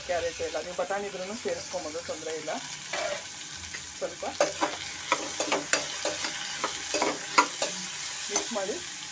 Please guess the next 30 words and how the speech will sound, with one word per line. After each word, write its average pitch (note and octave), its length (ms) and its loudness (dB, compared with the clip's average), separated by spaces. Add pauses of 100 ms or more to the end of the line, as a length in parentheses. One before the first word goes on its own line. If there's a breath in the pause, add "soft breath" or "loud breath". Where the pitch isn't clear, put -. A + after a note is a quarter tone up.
(160)
ಸ್ವಲ್ಪ B3 380 0 (260)
ಟೊಮೆಟೊ G#3+ 340 0 (220)
ಸ್ವಲ್ಪ A3 200 0 (120)
ಸಾಫ್ಟ್ G3+ 320 6
ಆಗಿ F#3 240 0
ಸ್ವಲ್ಪ G#3 260 0
ನಾನು F3+ 200 0
ಕಲ್ಲು F3+ 200 6 (120)
ಸೇರಿಸ್ತಾ D#3 440 2
ಇದ್ದೀನಿ. G#3+ 260 2 (2000)
ಸೇಮ್ A3+ 280 6
ಬಿಸಿಬೇಳೆ G#3+ 440 2
ಬಾತ್ F3 240 2
ಫ್ಲೇವರೇ F3 400 -2
ಬರುತ್ತೆ D#3+ 320 -4
ನಮಗೆ. D3+ 220 -6 (260)
ತರಕಾರಿ A3 380 4
ಎಲ್ಲ G#3 120 4 (120)
ನೀಟಾಗಿ G#3 340 0
ಸಾಫ್ಟ್ G3 300 6
ಆಗಿದೆ, F3+ 260 6 (340)
ಟೊಮೆಟೊ F#3+ 320 4 (100)
ಎಲ್ಲ. G3 140 6 (1200)
ಇವಾಗ A3+ 160 8 (100)
ಇದಕ್ಕೆ G3+ 300 2
ನಾನು F#3 180 2 (500)
ಖಾರ A3 140 4 (100)
ಪುಡಿ, A#3 240 -2
ಧನಿಯಾ G3 240 2
ಪುಡಿ, G#3+ 140 2